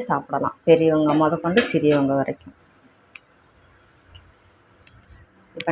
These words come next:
நல்லா ராகி பக்கோடா வெந்துருச்சுங்க, எடுத்துக்கிறலாம். இந்த மாதிரி நம்ம கீரை போட்டு கொடுக்கும்போது அவங்களுக்கு முருங்கைக்கீரை இதுல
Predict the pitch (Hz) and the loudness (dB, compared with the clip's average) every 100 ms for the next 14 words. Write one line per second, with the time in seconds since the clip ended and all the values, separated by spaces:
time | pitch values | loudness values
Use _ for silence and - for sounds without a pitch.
0 | 156 151 175 269 - - _ _ _ - | -2 0 2 0 -2 -18 _ _ _ 0
1 | 160 160 165 156 - 151 190 208 160 156 | 2 2 0 -4 -4 -2 0 0 0 0
2 | 165 - 147 180 285 208 165 175 175 - | 0 -2 -4 -2 0 0 0 0 -4 -6
3 | 143 147 156 302 - _ _ _ _ _ | -10 -4 -2 -2 -4 _ _ _ _ _
4 | - - _ _ _ _ _ - - - | -20 -20 _ _ _ _ _ -20 -8 -6
5 | - 196 190 202 190 175 214 - 202 185 | -2 0 6 6 6 4 2 4 6 6
6 | 156 139 156 165 165 160 143 143 196 202 | 4 -4 -2 -2 0 -2 -4 -2 0 2
7 | 151 156 151 185 175 196 190 180 151 143 | 2 0 -2 -2 0 0 -2 0 0 2
8 | 143 | 0